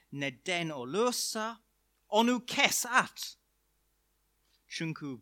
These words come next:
vücudunun bir üyesinin yok olması bütün vücudunun cehenneme gitmesinden iyidir.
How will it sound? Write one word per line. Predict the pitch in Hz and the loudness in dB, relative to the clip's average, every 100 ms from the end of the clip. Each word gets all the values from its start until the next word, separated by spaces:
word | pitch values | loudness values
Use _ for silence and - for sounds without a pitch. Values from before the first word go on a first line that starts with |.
| - | -12
vücudunun | 131 196 - 170 113 110 123 _ _ _ - | -12 -14 -10 -10 -8 -12 -14 _ _ _ -12
bir | 131 131 | -10 -10
üyesinin | 135 139 170 - - 131 123 123 | -12 -8 -8 -8 -8 -8 -10 -12
yok | 127 175 - - | -8 -10 -10 -14
olması | 131 104 98 - - 101 120 _ _ _ _ | -12 -12 -14 -14 -14 -16 -18 _ _ _ _
bütün | 170 190 - 196 190 147 | -6 -6 -6 -6 -6 -8
vücudunun | 156 151 160 165 160 160 160 160 _ _ _ | -10 -10 -12 -8 -8 -8 -10 -14 _ _ _
cehenneme | - 135 - 160 175 170 170 175 _ _ _ _ _ | -12 -12 -10 -12 -10 -10 -12 -16 _ _ _ _ _
gitmesinden | - 135 - 147 - - 107 101 110 104 113 _ _ - | -18 -16 -14 -10 -10 -10 -14 -16 -18 -20 -20 _ _ -20
iyidir. | 104 98 _ | -20 -20 _